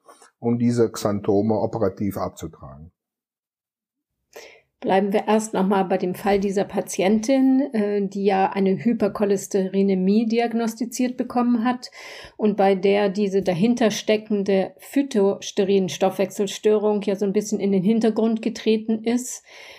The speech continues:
Speaker 2: weil die über die Medikamente auch mit abgedeckt wurde. Ähm, bei dieser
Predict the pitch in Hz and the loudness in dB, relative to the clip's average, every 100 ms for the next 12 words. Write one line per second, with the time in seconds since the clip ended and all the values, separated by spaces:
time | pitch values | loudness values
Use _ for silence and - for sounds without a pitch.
0 | _ 202 196 185 214 214 220 220 208 196 | _ -2 0 2 4 4 2 2 2 0
1 | 196 190 190 202 196 190 180 196 214 214 | 2 2 2 0 -2 0 0 0 2 0
2 | - 196 202 - 196 196 - 220 - 220 | 2 0 -2 -2 -2 -2 -4 -6 -4 -4
3 | - 165 - - 165 151 160 170 - _ | -4 -6 -10 -10 -8 -6 -10 -12 -18 _
4 | - - - _ _ _ - 190 185 185 | -20 -20 -20 _ _ _ -2 -2 -2 0
5 | 190 180 214 214 208 196 - | -2 0 0 2 2 2 -2